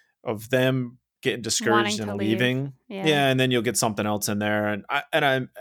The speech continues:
Speaker 1: at some point, I would like to get a couple of those cards so I have more active control over it. But I'm doing a lot of terraforming right now, and so the villagers kind of take a back seat. And another reason is I wasn't too concerned with my final villager,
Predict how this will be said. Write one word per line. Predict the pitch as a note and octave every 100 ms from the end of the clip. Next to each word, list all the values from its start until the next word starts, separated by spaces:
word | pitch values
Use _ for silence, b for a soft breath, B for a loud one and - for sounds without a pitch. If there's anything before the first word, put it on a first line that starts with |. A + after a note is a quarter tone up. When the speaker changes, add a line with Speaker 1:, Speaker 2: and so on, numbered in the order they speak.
| E3+ C#3+
Speaker 1:
at | C#3+
some | F3+ E3+
point, | F#3+ F#3 -
I | B2+
would | A2 A#2+ C#3+
like | C#3+
to | D#3
get | D3 -
a |
couple | - D3+
of | C#3+
those | C3
cards | - D3 C#3+
so | A2+
I |
have | A#2 G#2+
more | G#2+ G#2 -
active | A2 - G2+
control | G2+ - A2+ A2 C3
over | C#3 D#3+
it. | F#3 B B B
But | B2+
I'm | B2
doing | G#2+ C#3 B2+
a |
lot | A#2 A#2
of | -
terraforming | - A2 A2 C3+ C3 C3
right | C3+ C3+
now, | C3+ C#3 D3 D3 -
and | B2 A2 G#2
so | - A2
the | G2+
villagers | A#2+ A#2+ A#2 A2
kind | - A2
of | G2
take | - G#2+
a |
back | F2+ G#2 G2+
seat. | - A#2 C#3+ _ _ b b -
And | C#3
another | C#3 D3 D#3+
reason | D3 C3 B2+ B2+ B2 A#2 A2+ b b b _ -
is | C#3 C3+ A#2+ G#2+ -
I | B2+
wasn't | B2 C3 C#3+ -
too | - - D3 C3+
concerned | B2+ - B2+ B2+
with | A#2
my | A2 G#2
final | - - A2 A2 A2 G#2+
villager, | G2+ A2 A2 A2 G#2 G2+ F#2+ G2